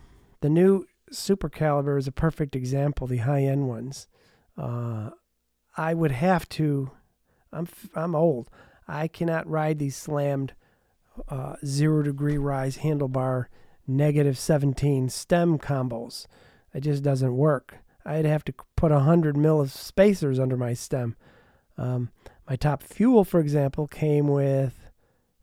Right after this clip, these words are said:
thirty under the stem, which I kept. Uh, it's a seven degree rise and a five degree rise mini, uh, handlebar, mini rise bar.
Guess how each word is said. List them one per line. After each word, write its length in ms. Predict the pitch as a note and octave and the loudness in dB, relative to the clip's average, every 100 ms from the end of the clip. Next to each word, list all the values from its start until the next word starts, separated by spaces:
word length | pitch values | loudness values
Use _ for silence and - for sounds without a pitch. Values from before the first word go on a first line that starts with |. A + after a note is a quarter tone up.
| _ | _
thirty 360 | F3+ F#3+ F3+ F3 | 2 6 6 6
under 200 | D#3+ D3+ | 4 2
the 120 | C#3+ | -2
stem, 460 | C3 - C#3 C#3+ D#3+ _ _ _ - | -4 -2 -2 -2 -4 _ _ _ -10
which 260 | E3+ C3+ C#3 | -8 -4 -4
I 100 | B2 | -4
kept. 500 | - D#3 - - - _ _ _ _ _ _ _ - | -2 -2 -4 -12 -20 _ _ _ _ _ _ _ -14
Uh, 240 | B2+ B2+ C#3 | -8 -6 -6
it's 180 | C#3+ C#3 | -6 -6
a 60 | |
seven 380 | - F3+ E3+ F3+ | -4 0 2 2
degree 280 | F3 D#3+ D#3 | 2 2 2
rise 640 | D3 C#3+ C#3 C#3+ D3+ - - | 2 2 2 0 0 -4 -6
and 180 | C3+ C3+ | -4 -2
a 380 | C3 C3 B2+ - _ | -2 -4 -6 -10 _
five 320 | E3 D#3+ E3 | 0 2 0
degree 360 | D#3 C#3+ C#3+ C#3+ | 0 -4 0 0
rise 680 | C3+ C3 B2+ C3 C3 C3 - _ _ _ _ _ _ B2+ | 0 0 0 -2 -4 -6 -14 _ _ _ _ _ _ -6
mini, 800 | B2+ C#3+ D#3 D#3 D3+ C#3+ C#3 - _ _ _ _ - | -2 2 2 2 2 2 -2 -6 _ _ _ _ -12
uh, 280 | C3 B2 B2 | -8 -6 -6
handlebar, 500 | C#3+ D3+ C3 A#2 A#2+ | -4 -4 -4 -6 -4
mini 220 | C#3+ C3+ | -2 0
rise 320 | C3 B2+ B2+ | 0 -2 -2
bar. 420 | C3 B2+ A#2+ A2 | -4 -4 -6 -12